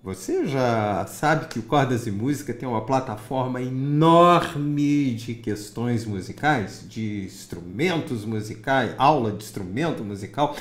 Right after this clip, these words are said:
aula de história da música, de solfejo, de ditado, de piano, iniciação ao piano. É, isso é muito legal, né? E agora a gente tá começando com esse projeto de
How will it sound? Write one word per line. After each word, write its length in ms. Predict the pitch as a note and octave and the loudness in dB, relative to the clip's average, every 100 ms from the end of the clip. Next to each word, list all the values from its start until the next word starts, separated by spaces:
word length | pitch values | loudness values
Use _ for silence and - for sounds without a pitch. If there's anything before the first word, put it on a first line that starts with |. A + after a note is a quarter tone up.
| - - | -12 -6
aula 240 | A2+ C3+ | 0 0
de 80 | A#2 | 0
história 340 | - - D#3+ C3+ | -4 0 2 2
da 100 | A2 | 0
música, 540 | B2 F3+ A#2 - G2 | 4 4 4 -2 -6
de 100 | - | -6
solfejo, 880 | - F#3+ C#3 - G#3 F#3 B2+ A#2+ B2 | 0 0 0 2 6 6 6 0 -2
de 160 | D3+ | -2
ditado, 600 | D3+ C3+ - F#3 F#3 B2 | -2 -6 -2 2 2 2
de 160 | A2+ D3+ | -2 -4
piano, 1040 | - - D3+ E3 G3 G#3+ G#3+ E3 C#3 C3+ | -6 -10 -6 2 4 6 6 4 4 4
iniciação 1120 | C3+ E3 F3 D#3+ - D#3 C#3 - - G3 F#3+ E3+ | 4 4 0 -4 -6 -6 -6 -10 -6 -2 0 0
ao 80 | |
piano. 760 | D#3 - D3 D#3+ F#3 F3 C3 A#2 | -4 -4 0 2 2 2 0 2
É, 540 | D3 G3+ G3 D3+ A#2 - - - - - - - | 2 2 0 0 -2 -4 -10 -10 -14 -18 -12 0
isso 240 | D4+ - | 0 0
é 60 | - | 0
muito 340 | D#3+ B3+ G#3+ | 2 2 2
legal, 480 | G#3 C#3 C3+ C#3+ - - - - | 2 4 2 0 -6 -18 -20 -12
né? 200 | C#3 G3 - - _ - | -10 -10 -14 -20 _ -4
E 80 | D3 | 0
agora 400 | C3+ C3+ B2 E3+ | 0 2 2 2
a 20 | |
gente 300 | E3 E3 - | -2 -6 -8
tá 80 | F3+ | -10
começando 680 | F3 F#3 F#3+ F#3+ C#3 A#2+ D#3+ | -6 -4 -4 -4 -6 -4 -6
com 140 | D#3+ | -8
esse 200 | D3 - | -10 -10
projeto 600 | - D#3+ D#3 G#2 B2+ - | -10 -8 -6 -6 -8 -12
de 460 | D#3 D3 C#3 - | -12 -8 -6 -6